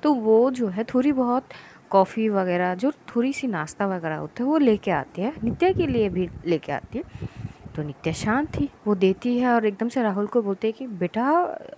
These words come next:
यहाँ पे पढ़ाई हो रही है, तुम क्या कर रहे हो? चलो, नित्या को पढ़ाने दो, आ जाओ।" तभी राहुल बोलते हैं कि, "मैं भी तो पढ़ रहा हूँ ना, नित्या मुझे भी तो पढ़ा रहे हैं।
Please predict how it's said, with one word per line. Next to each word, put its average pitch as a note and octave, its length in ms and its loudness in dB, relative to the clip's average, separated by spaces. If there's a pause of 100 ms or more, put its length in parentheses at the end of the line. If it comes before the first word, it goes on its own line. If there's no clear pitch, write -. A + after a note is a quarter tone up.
यहाँ F3+ 360 -4
पे C#4+ 100 -2 (200)
पढ़ाई D#3+ 360 0
हो B3 160 2
रही E3+ 160 -4
है, G#3 60 0
तुम D#4 260 -4
क्या D4+ 160 2
कर B3 200 -2
रहे A3 120 0
हो? G#3+ 100 -2 (460)
चलो, C4+ 320 4 (1120)
नित्या A3+ 260 4
को C4+ 100 -2
पढ़ाने B3 340 2
दो, A#3 180 2 (160)
आ A3 60 6
जाओ।" A#3+ 220 2 (380)
तभी B3 160 2
राहुल B3+ 240 4
बोलते C4 240 -2
हैं C#4+ 120 -6
कि, - 180 -10
"मैं F#3 260 0
भी F#3 80 -2
तो C4+ 160 0
पढ़ D#4 200 6
रहा D#4 140 8
हूँ D4 200 4
ना, C4 380 2 (400)
नित्या G3 360 2
मुझे B3 300 4
भी B3+ 120 2
तो C#4+ 120 2
पढ़ा B3+ 340 4
रहे F3 180 0
हैं। C4 300 0